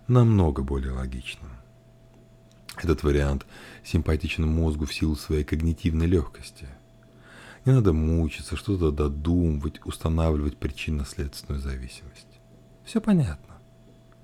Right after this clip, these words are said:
А вот непонятное мы ненавидим. Оно нас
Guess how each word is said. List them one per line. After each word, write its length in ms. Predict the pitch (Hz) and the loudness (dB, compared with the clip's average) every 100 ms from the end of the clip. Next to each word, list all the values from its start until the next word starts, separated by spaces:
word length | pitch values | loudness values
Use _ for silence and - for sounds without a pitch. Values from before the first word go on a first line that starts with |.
| - - - - - - - - | -20 -20 -20 -20 -20 -20 -20 -4
А 100 | 78 | 0
вот 180 | 76 - | 2 0
непонятное 840 | 80 73 73 85 98 - 69 69 - - | -2 0 0 0 -2 -6 -8 -10 -16 -8
мы 180 | 87 85 | 0 2
ненавидим. 600 | 82 80 80 76 67 67 64 - - - - - - | 4 2 2 0 -6 -10 -18 -20 -20 -20 -20 -20 -14
Оно 240 | 104 95 92 | -2 2 2
нас 300 | 87 82 | 2 -2